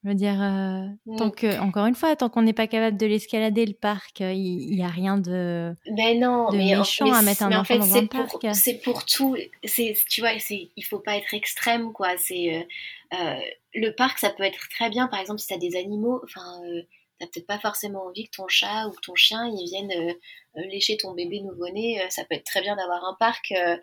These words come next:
Speaker 2: t'as
Speaker 1: Mm.
Speaker 2: besoin de, d'aller, euh, aux toilettes ou t'as besoin de, d'aller faire à manger. Tu sais que tu, si tu mets ton bébé dans le parc, tu sais qu'il est dans un environnement sécurisé.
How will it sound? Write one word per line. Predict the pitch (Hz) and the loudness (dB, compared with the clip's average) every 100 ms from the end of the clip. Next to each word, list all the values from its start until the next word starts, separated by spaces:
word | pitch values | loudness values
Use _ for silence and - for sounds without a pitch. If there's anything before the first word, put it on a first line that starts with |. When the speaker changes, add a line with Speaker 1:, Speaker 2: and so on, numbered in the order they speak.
| - - - - _ | -6 -12 -12 -14 _
Speaker 2:
t'as | - 202 | 2 4
Speaker 1:
Mm. | 233 | 4
Speaker 2:
besoin | 220 220 | 4 2
de, | 220 208 185 | 6 10 10
d'aller, | 180 185 190 226 202 | 10 6 6 4 6
euh, | 170 170 170 180 156 160 147 - | 6 4 4 2 2 2 2 0
aux | |
toilettes | 220 233 220 220 220 - | -2 -2 0 0 -4 -4
ou | |
t'as | 208 | -4
besoin | 180 196 196 226 233 | -2 -4 -2 0 0
de, | 233 208 180 180 175 | 0 0 0 0 -2
d'aller | 190 180 | -2 -2
faire | 185 233 220 | 0 0 0
à | 220 | -2
manger. | 202 196 220 247 285 - - - _ _ | 0 2 6 4 2 -4 -16 -18 _ _
Tu | - - | -2 2
sais | - 262 | 4 4
que | 240 | 4
tu, | 208 - 180 170 | 2 0 -2 0
si | - 208 | 0 2
tu | 196 | 0
mets | 208 | -2
ton | 202 | -2
bébé | 190 180 175 | -4 -4 -4
dans | 175 | -4
le | 185 | -2
parc, | 233 - | -2 -2
tu | 202 | 0
sais | 233 | 0
qu'il | - 175 | -2 -2
est | |
dans | 160 165 | -2 -2
un | |
environnement | 170 165 170 175 175 | -2 -2 -4 -6 -6
sécurisé. | 185 190 - 185 180 196 | -6 -6 -6 -6 -4 -4